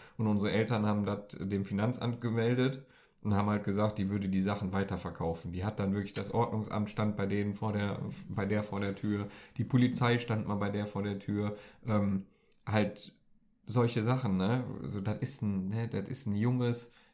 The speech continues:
Mädchen, die es echt nicht einfach im Leben hat, ne? So wie,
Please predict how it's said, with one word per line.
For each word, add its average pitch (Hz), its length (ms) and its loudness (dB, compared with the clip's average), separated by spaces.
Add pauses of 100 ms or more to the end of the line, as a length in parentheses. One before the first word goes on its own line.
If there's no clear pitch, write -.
Mädchen, 117 460 2
die 98 120 2
es - 100 -4
echt 113 220 -2
nicht 107 160 -4
einfach 110 340 -2
im 98 120 2
Leben 95 320 2
hat, 92 220 -6
ne? 110 180 0 (280)
So 101 240 -4
wie, 120 280 0